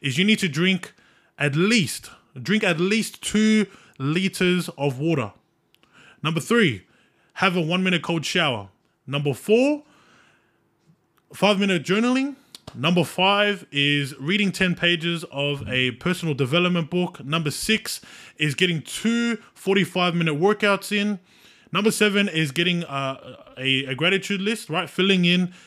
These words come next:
uh, and writing down five things in your gratitude list. And last but not least is taking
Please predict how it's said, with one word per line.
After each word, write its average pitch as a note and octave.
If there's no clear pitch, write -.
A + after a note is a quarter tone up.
uh, C3+
and C3+
writing E3
down D3+
five D#3+
things D#3
in D3+
your D3
gratitude C#3+
list. C#3
And A#2
last C#3
but C3+
not C3+
least C3+
is A#2+
taking C#3+